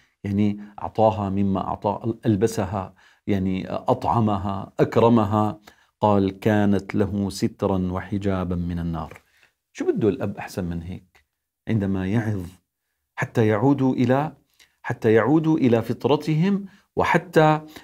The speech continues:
آه، تكون لهم هذه الوصايا. الابن يحتاج كل يوم إلى مئة وصية بين أمر وبين نهي.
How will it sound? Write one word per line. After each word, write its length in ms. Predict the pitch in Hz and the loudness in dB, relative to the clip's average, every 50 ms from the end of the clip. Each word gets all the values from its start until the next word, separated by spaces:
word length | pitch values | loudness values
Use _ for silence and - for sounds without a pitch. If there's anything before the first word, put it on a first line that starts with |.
| - - | -10 0
آه، 680 | - 110 110 101 101 - - 113 107 101 98 98 98 98 | 2 4 6 6 4 2 2 2 4 4 4 2 0 -2
تكون 440 | 101 - 123 110 - 196 226 214 175 | 0 0 -2 0 2 4 4 4 6
لهم 320 | 143 143 135 123 107 101 | 4 4 4 4 2 2
هذه 240 | 123 131 117 113 113 | 2 2 2 2 0
الوصايا. 640 | 101 95 95 98 - - 110 110 104 92 - - _ _ _ _ - - | 0 2 0 0 0 0 -2 0 0 -2 -6 -10 _ _ _ _ -4 -4
الابن 440 | 113 110 - 180 185 185 147 123 117 | -2 2 2 2 4 4 2 2 0
يحتاج 460 | 104 - - - 151 147 143 107 - | -2 -4 -6 -4 -2 -2 -2 -4 -6
كل 260 | - - 143 127 107 | -4 -2 0 0 2
يوم 500 | 104 110 127 135 139 135 135 135 135 135 _ _ - | 2 2 2 2 2 0 -2 -4 -8 -16 _ _ -2
إلى 100 | 101 98 | -2 0
مئة 300 | 95 117 120 - - 113 | 0 -2 -4 -4 -6 -6
وصية 560 | 101 90 - - 104 95 87 80 - - - _ _ _ _ _ _ _ _ _ _ _ _ - | -8 -8 -6 -4 -4 -2 -2 -4 -6 -10 -16 _ _ _ _ _ _ _ _ _ _ _ _ -10
بين 400 | 104 98 101 139 151 147 143 127 | -4 4 4 6 6 6 6 4
أمر 640 | 110 104 - 175 170 175 175 170 175 196 196 202 233 - - - _ _ - | 4 2 2 4 4 6 6 8 6 6 6 4 0 -4 -12 -18 _ _ -4
وبين 640 | 98 95 95 104 123 139 147 135 139 143 156 170 196 - - _ _ _ _ - | 0 0 2 4 4 4 6 4 4 2 0 -2 -4 -10 -20 _ _ _ _ 2
نهي. 420 | 117 127 110 90 90 90 78 76 | 4 4 4 2 0 -2 -2 -4